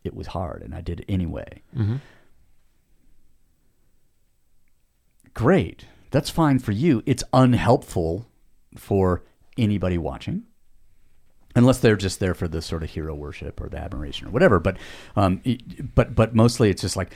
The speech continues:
Speaker 1: look, our society is in a particular condition right now. The state of people's physical and mental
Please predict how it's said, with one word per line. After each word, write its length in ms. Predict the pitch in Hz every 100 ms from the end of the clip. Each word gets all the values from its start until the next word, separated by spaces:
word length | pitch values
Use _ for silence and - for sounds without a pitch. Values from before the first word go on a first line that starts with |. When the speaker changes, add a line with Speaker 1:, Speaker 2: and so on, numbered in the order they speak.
| -
Speaker 1:
look, 200 | 226 190 -
our 100 | 202
society 460 | 156 - 180 151
is 120 | 110 104
in 60 |
a 60 | 104
particular 380 | - 120 101 92
condition 380 | 92 101 - 80
right 180 | 76
now. 260 | 78 - - _ -
The 100 | 101
state 580 | - - - 170 - -
of 240 | 110 92 - - _
people's 440 | - 127 117 - - - 143 117
physical 580 | - 147 165 175 156 - -
and 280 | 104 95 -
mental 880 | 104 90 95 101 120 123 123 113